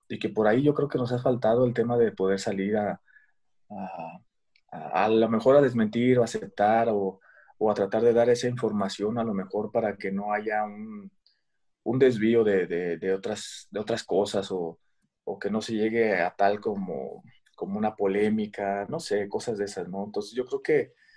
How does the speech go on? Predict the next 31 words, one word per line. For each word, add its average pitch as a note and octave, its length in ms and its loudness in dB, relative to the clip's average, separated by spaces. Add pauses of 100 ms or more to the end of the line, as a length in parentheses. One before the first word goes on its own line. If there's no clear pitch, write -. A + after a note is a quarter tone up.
(280)
en A2+ 140 -4
ese D3+ 160 -4
sentido, B2 720 0
eh, G2 580 -6 (640)
hemos, B2 460 -6
hemos, B2 640 -8
hemos A#2+ 260 -6
fallado G#2+ 320 0
un A#2+ 100 -4
poquito A2 380 -6
a A#2 60 0
lo G2+ 80 -4
mejor, G#2 440 -6 (720)
a A2 80 -2
lo A2+ 60 -4
mejor A#2 320 2
por, E3 320 -4
por A#2+ 160 -2
todas C#3+ 180 2
las D3 100 0
cosas D3 260 -2
que - 120 -8
tenemos B2 400 -6
que C3+ 100 -4
hacer B2+ 320 -4 (280)
también, G2+ 580 -6 (200)
y, G2 640 -8
y G#2+ 60 -14
sobre G#2 320 -4
todo B2 280 -2
porque, G#2 580 -6